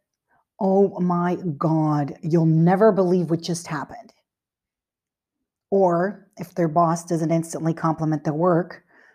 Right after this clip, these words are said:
they frantically tell everyone they're being fired. Their flair for exaggeration can put you on overload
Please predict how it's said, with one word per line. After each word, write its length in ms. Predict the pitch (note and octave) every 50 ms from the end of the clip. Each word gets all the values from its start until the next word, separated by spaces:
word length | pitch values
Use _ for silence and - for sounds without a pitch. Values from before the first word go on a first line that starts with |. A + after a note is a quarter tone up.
| _ _ _ _ _ _
they 100 | - B3
frantically 640 | A#3+ - - C#4+ D#4 F4+ F#4 - D4+ - - C#4 C4+
tell 380 | C4 - G3+ F#3+ - - - _
everyone 640 | - A#3+ A#3 A3+ G#3+ G#3+ A#3 A#3 A3 A3 G#3+ G#3+ G#3
they're 120 | F#3 G3 F3
being 220 | F#3+ F#3 F3+ F3
fired. 480 | F3+ F#3 - - G#2 D#2+ - - - - _ _ _ _ _ _ _ _ _ _ _ _ _ _ _ _ _ _ _ _ _ _ _ _ _ _ _ _ _ _ _ _
Their 100 | A#3 C4+
flair 420 | C4+ - - D#4+ F4 F4 F4+ F#4
for 200 | F#4 F#4 - A#3+
exaggeration 1000 | G3+ F#3 F3+ G#3 G3 F#3+ E3+ F3 E3 E3 E3 E3 E3 - F3 E3+ F3 F#3 F#3+ F3+ -
can 220 | - - F#3+ E3+ F#3
put 140 | - A3
you 180 | G#3+ A3 A3 G3+
on 140 | F#3+ F#3 F3+
overload 640 | F3 F3+ D#3 E3 D#3+ D3+ D3+ D3 D3+ D#3 D#3+ E3+